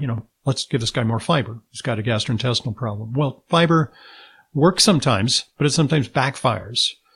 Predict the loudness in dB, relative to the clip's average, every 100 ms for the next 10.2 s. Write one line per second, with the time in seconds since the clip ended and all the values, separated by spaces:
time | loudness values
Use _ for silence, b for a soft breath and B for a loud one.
0 | _ -2 -2 0 0 2 2 0 2 2
1 | 0 0 -2 0 0 -2 -8 0 2 2
2 | 0 0 2 2 0 -2 -2 -2 -2 0
3 | 0 0 -4 -10 -6 -2 2 2 0 -2
4 | -2 -4 -2 0 0 -2 -4 -6 -6 -4
5 | -2 -2 -4 -6 -6 -6 -6 -6 -8 -10
6 | -4 -2 -2 -4 -4 0 0 -2 -4 -2
7 | -4 -4 -4 -4 -6 -10 -2 0 0 0
8 | -2 -2 -6 B B B B B B -6
9 | -4 -2 -2 -4 0 0 0 0 0 0
10 | -4